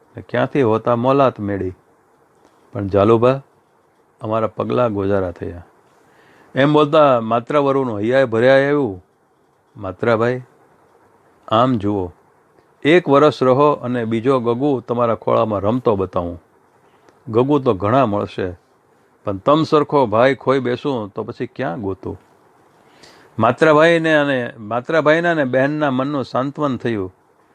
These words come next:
બંને જંપીને ત્યાં રહેવા લાગ્યા. આદરમાનમાં લગારે ઉણપ આવી નહીં.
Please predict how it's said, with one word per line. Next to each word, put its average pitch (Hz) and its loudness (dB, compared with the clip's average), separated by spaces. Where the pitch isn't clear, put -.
બંને 123 0
જંપીને 123 0
ત્યાં 104 -2
રહેવા 110 2
લાગ્યા. 117 0
આદરમાનમાં 156 2
લગારે 151 4
ઉણપ 139 0
આવી 127 -2
નહીં. 147 -4